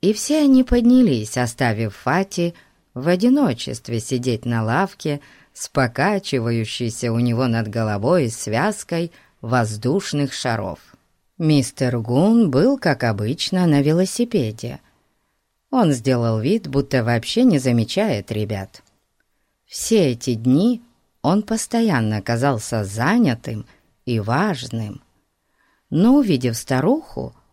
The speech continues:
он слез с велосипеда. Фати сгорбился на лавке, притворившись спящим. «Эй, ты!» —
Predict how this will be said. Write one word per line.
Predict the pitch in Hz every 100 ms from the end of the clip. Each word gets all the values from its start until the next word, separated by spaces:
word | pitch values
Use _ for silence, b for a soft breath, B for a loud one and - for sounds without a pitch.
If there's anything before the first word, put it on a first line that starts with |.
| _
он | 185 269
слез | 294 165 123 110
с | - 117
велосипеда. | 113 117 117 120 113 107 107 104 117 _ _ _ _ _ _ _ _
Фати | - 220 233
сгорбился | 226 214 240 277 208 135 120 113 127
на | 131 139
лавке, | 190 269 - - 113
притворившись | - 156 160 185 208 247 - 247 226
спящим. | - 226 147 113 - - 117 120 - _ _ _ _ _ _ _ _ _ _ _ _ _ _ _ _ _ _ _ _
«Эй, | 135 147 147 120
ты!» — | - 156 143 123